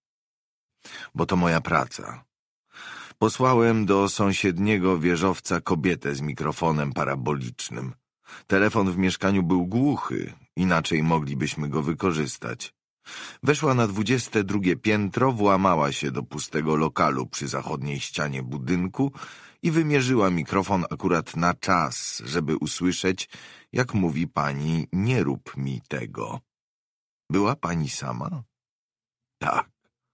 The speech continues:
„On nie żył?” „Tak.” „Więc dlaczego pani to powiedziała?” „Nie wiem.”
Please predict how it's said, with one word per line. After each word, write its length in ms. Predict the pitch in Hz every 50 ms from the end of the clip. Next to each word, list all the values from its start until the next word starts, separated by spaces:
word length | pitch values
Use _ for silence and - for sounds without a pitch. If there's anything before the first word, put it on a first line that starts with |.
| _ _ _ _ _ _ _ _ _ _ _ _ _ - - - -
„On 240 | 104 113 107 92 87
nie 200 | 87 87 80 76
żył?” 400 | 71 73 95 - 190 196 170 151 _ _ _ _ _ _ _ _ _ _ _ _ _ _ _ _ _ _ -
„Tak.” 340 | - - - - - - _ _ _ _ _ _ _ _ _ _ _ _ _ _ _ - - - - - - 120
„Więc 140 | 131 123
dlaczego 440 | 120 160 180 - - 262 240 202 110
pani 360 | - - - 90 82 82 78
to 120 | - - 78
powiedziała?” 880 | - - 82 69 76 78 67 64 76 69 64 - 58 62 65 - - _ _ _ _ _ _ _ _ _ _ _ _ _ _ _ _ _ _ _ _ _ _ -
„Nie 180 | 147 127 92 82
wiem.” 320 | - - - - - -